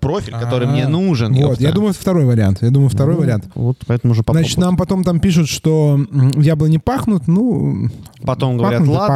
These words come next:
Speaker 2: пахнут, да.
Speaker 1: ладно, там».
Speaker 2: Гарниш чаще всего аромат, но если это колесо лимона, то нет.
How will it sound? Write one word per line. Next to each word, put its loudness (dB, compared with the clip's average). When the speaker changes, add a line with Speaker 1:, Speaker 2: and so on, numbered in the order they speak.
Speaker 2:
пахнут, -2
да. 0
Speaker 1:
ладно, -4
там». -18
Speaker 2:
Гарниш 2
чаще 0
всего 0
аромат, 0
но 2
если 0
это -2
колесо 0
лимона, 0
то -2
нет. 0